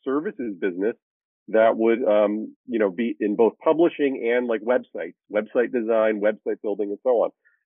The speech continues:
So that led me on a journey where after a couple of years of working for this company, I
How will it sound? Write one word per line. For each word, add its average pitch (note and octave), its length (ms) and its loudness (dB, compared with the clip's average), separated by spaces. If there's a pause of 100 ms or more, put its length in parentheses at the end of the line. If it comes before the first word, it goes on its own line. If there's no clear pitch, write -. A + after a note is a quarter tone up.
So C#3+ 100 6
that G#3 240 6
led F#3+ 160 4
me E3 160 4
on C#3+ 160 2
a - 20 -4
journey C3 320 -2
where A#2+ 220 0
after C#3 200 -4
a D3 60 -8
couple D3+ 220 -8
of C3+ 60 -4
years C3+ 340 0
of B2 80 -6 (280)
working B2 480 0
for A#2+ 120 -2
this G#2 160 -2 (100)
company, C3 420 2
I G2+ 120 0